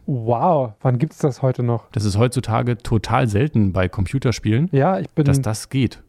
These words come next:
Speaker 2: Das hat mich total beeindruckt. Ich habe auch eine Runde mit Tillmann zusammengespielt. Der fand das, glaub ich, auch ganz gut. Und so kann man noch ein bisschen Zeit verbringen und trotzdem zocken.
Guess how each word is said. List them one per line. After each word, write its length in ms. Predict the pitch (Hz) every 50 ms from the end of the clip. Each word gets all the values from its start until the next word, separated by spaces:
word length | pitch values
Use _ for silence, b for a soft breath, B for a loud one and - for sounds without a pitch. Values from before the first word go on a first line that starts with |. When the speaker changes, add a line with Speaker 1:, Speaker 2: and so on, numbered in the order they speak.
| _
Speaker 2:
Das 240 | - 107 110 110 -
hat 140 | 127 123 -
mich 160 | 123 113 -
total 300 | - 117 - 110 110 110
beeindruckt. 360 | 104 - 107 117 - 143 135
Ich 80 | 113 -
habe 100 | 156 156
auch 100 | 143 113
eine 80 | 131 131
Runde 280 | 120 143 156 156 143
mit 160 | 131 123 110
Tillmann 320 | - - 135 127 120 117 107
zusammengespielt. 720 | - 104 95 123 156 180 175 - - - 165 165 160 - B B B B B B B B
Der 80 | - -
fand 140 | - 123 127
das, 100 | 110 -
glaub 160 | 110 104 98
ich, 100 | 98 -
auch 120 | 127 -
ganz 200 | - 131 117 -
gut. 240 | - - 120 117 - -
Und 260 | 107 101 101 101 - - -
so 200 | - 98 87 95
kann 180 | 95 - - -
man 120 | 110 131
noch 80 | 135 120
ein 100 | 120 127
bisschen 220 | 123 107 135 131
Zeit 240 | - - 165 196 -
verbringen 260 | - 123 117 123 120
und 80 | 123 113
trotzdem 300 | - 123 117 - 127 123
zocken. 320 | - 151 156 - 98 90